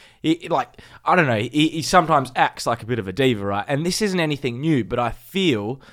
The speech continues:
for Australian fans and maybe fans in general, this is the first time, uh, of them seeing him on a consistent basis, and they go,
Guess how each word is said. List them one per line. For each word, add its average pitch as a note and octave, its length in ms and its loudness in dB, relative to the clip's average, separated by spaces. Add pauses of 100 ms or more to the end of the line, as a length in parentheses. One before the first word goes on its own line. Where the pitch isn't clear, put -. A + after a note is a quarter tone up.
(160)
for - 140 -2
Australian C#3+ 600 4
fans G2+ 720 -4
and A#2 240 -4
maybe F3 260 4
fans B2+ 300 0
in G#2 100 -6
general, A2 400 -2
this B2+ 260 -4
is B2+ 100 -8
the C3 80 -2
first A#2 360 -2
time, A2 540 -2
uh, A2 300 -4
of G#2+ 160 -6
them A2 200 -2
seeing G#2 340 -2
him A2 160 -6
on G#2 80 -6
a G2 60 -6
consistent G#2+ 540 -6
basis, G#2+ 460 -4
and G#2+ 160 -6
they G#2 100 -4
go, G#2 220 -4